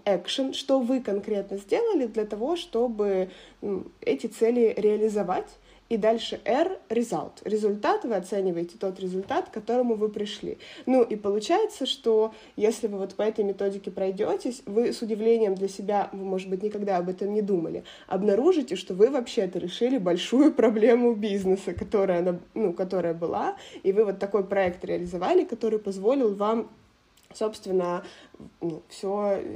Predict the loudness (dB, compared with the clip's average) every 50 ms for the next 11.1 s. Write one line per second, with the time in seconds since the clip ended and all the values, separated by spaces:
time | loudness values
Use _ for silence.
0 | -10 -10 -10 -10 -8 -4 -2 -2 0 0 -2 -4 -6 -10 -12 -10 -8 -8 -8 -8
1 | -10 -12 -10 -8 -6 -6 -6 -8 -8 -8 -8 -6 -6 -6 -6 -6 -6 -6 -6 -6
2 | -8 -12 -12 -12 -12 -12 -10 -10 -10 -12 -14 -16 -16 -16 -18 _ _ _ _ _
3 | _ -2 0 0 0 0 -4 -8 -10 -10 -10 -8 -6 -4 -6 -6 -6 -10 -10 -8
4 | -6 -2 -2 -2 -2 -4 -6 -6 -2 2 4 4 4 4 4 4 4 2 2 2
5 | 0 -2 -2 2 2 2 2 4 2 2 0 0 0 -2 -2 0 0 0 0 -2
6 | -2 2 4 4 4 4 0 -4 -2 2 4 4 4 4 2 0 0 0 0 2
7 | 4 4 4 4 4 2 0 -2 -4 -8 -8 -6 -4 -4 -2 -2 0 0 -2 -2
8 | -6 -8 -6 -2 -2 -2 -2 0 0 -2 0 0 -2 -2 -2 -2 -2 -2 0 0
9 | -2 -2 -2 -2 -2 -2 -2 -4 -6 -8 -10 -12 -10 -4 -2 0 0 0 0 -2
10 | -2 -2 -4 -6 -8 -6 -4 -4 -4 -4 -6 -8 -10 -14 -16 -16 -14 -14 -14 -12
11 | -14